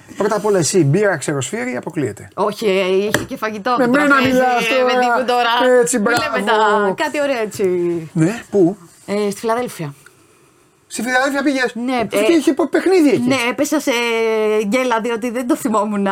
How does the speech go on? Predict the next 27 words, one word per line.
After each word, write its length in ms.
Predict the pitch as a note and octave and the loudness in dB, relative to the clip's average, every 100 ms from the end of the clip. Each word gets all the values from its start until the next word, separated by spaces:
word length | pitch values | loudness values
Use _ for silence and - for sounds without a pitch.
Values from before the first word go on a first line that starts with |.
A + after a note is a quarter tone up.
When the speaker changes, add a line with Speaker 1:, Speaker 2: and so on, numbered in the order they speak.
| G3 | 0
Speaker 2:
όταν, 300 | G3+ G#3 G#3 | 0 -2 0
ε, 140 | G3 F#3+ | 0 0
κανόνισα, 560 | G3 G3 F#3+ F3+ - G3 | -2 -2 -4 -4 -4 -2
γιατί 80 | G#3+ | 0
Speaker 1:
Σαν 100 | F#3+ D#4 | 2 2
να 60 | |
Speaker 2:
είχα 100 | C#4+ | 2
κανονίσει 340 | C#4+ D4+ D4+ C4 | 2 2 4 2
Speaker 1:
κανόνισες 180 | C4 C#4 | 2 2
να 60 | A#3+ | 0
πας, 100 | A#3+ | 0
Speaker 2:
προημερών. 260 | D4 C4+ | 0 2
Speaker 1:
ότι 100 | C4 | 2
ο 160 | B3+ A#3+ | 2 2
βράδυ 220 | C#4 B3 | 0 -2
του 80 | B3 | -2
Πολυτεχνείου 320 | C4 A#3 C4+ | -2 0 0
στην 100 | C#4 | 2
Πατησίων, 420 | C4+ - D#4 A#3 | 0 -2 -2 0
να 60 | C#4 | 2
Speaker 2:
Ναι, 100 | D#4 | 2
Speaker 1:
φας. 100 | C4 | 0
Speaker 2:
γιατί 220 | A3+ A3 | -2 -2
είχα 80 | C4 | -2
κανονίσει 340 | - A3+ A3+ B3+ | -2 -4 -4 -4
προημερών. 380 | B3 B3 A#3 A3 | -4 -2 0 0
Αλλά 360 | - F#4 F4+ | 0 -2 0